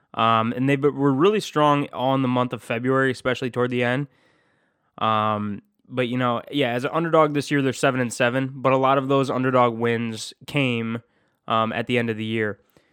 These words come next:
Missouri's a team that is kind of similar to me as Memphis. They can beat anyone. They can lose to anyone. Like, they're just, like, really, they fluctuate a lot.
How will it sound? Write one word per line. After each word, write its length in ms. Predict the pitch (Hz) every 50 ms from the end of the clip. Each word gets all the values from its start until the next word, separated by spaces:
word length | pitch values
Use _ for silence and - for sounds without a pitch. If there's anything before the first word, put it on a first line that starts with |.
| _ _ _ _ _ _ _ _ _ _ _ _ _
Missouri's 380 | 147 147 147 196 226 269 269 254
a 60 | 208
team 260 | - 196 190 185 175
that 260 | 160 139 131 - - _
is 160 | 139 143 123
kind 280 | - - 170 190 208 214
of 80 | 180
similar 340 | - - 165 160 165 170 175
to 80 | 170 175
me 240 | 180 180 185 185 147
as 160 | 135 127 117
Memphis. 480 | 127 123 123 127 - - 160 170 165
They 140 | - 127 127
can 160 | 123 135 127
beat 180 | 123 131 139 139
anyone. 400 | 135 135 139 139 143 143 143 143
They 100 | 131 123
can 200 | 120 117 117 120
lose 200 | 123 123 123 -
to 60 | - 120
anyone. 460 | 120 123 127 131 131 135 135 135 135
Like, 240 | 120 113 113 - -
they're 160 | 127 127 127
just, 220 | 120 127 120 -
like, 160 | 135 123 117 107 104
really, 420 | 107 117 123 123 127 131 127 127
they 120 | 101 117
fluctuate 480 | 110 - - 143 127 - - 143 127 120
a 60 | 120
lot. 460 | 117 110 107 110 113 117 131 - -